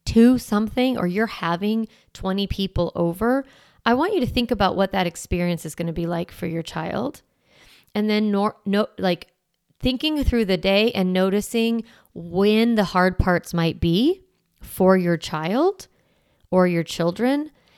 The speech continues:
and then actively deciding, and when can I intentionally connect, or when can I do big body movement, or when can I do a little bit of a, of a fun,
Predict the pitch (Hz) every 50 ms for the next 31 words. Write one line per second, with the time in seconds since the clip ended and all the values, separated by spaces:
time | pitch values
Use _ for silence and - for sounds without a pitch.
0 | _ _ _ - 202 208 208 208 214 220 226 226 220 _ _ _ _ _ _ _
1 | _ _ _ _ _ _ _ _ _ _ - 214 226 233 - - - 294 294 247
2 | 247 262 254 208 196 202 190 - - 190 175 175 185 196 226 254 285 294 302 294
3 | _ _ _ _ _ _ _ _ _ _ - 208 208 196 - - - 190 233 247
4 | 262 285 - - 311 277 240 202 196 202 - - 190 190 180 - - 190 196 190
5 | - 214 196 190 185 185 - - 175 165 170 170 175 - - - - 202 185 170
6 | 180 190 202 214 214 - 233 220 196 180 180 165 160 180 180 175 180 175 165 -
7 | 180 165 160 - 180 180 175 175 175 175 170 170 170 165 185 202 220 233 226 -
8 | - - _ _ - - 185 185 180 202 208 214 226 - - 247 233 214 190 185
9 | 175 165 180 175 175 175 185 185 - - - _ _ - 190 185 190 180 185 185
10 | 180 185 175 170 160 160 170 170 165 170 165 - - 175 160 165 160 - - -
11 | 180 175 175 180 180